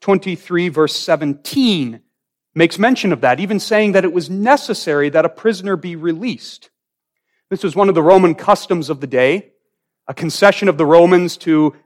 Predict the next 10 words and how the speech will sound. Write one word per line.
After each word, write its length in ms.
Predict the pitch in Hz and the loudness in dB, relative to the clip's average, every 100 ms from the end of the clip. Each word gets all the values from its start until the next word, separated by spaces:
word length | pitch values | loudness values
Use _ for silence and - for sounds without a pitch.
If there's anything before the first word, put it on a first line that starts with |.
| - | -6
the 120 | 139 | 2
often 360 | 156 151 160 | 2 2 -4
rebellious 540 | 143 127 147 156 147 135 | -4 2 2 4 0 -4
Jews 500 | 131 127 123 143 151 | -14 -14 -8 -8 -10
to 80 | - | -18
try 240 | - 151 | -2 0
to 120 | 143 - _ | 0 -2 _
pacify 800 | _ - 151 156 - 139 143 123 | _ -8 -4 -4 -6 -10 -4 -4
them, 340 | 113 113 127 180 _ _ _ _ _ - | -6 -12 -14 -18 _ _ _ _ _ 0
that 360 | 147 165 _ | 2 2 _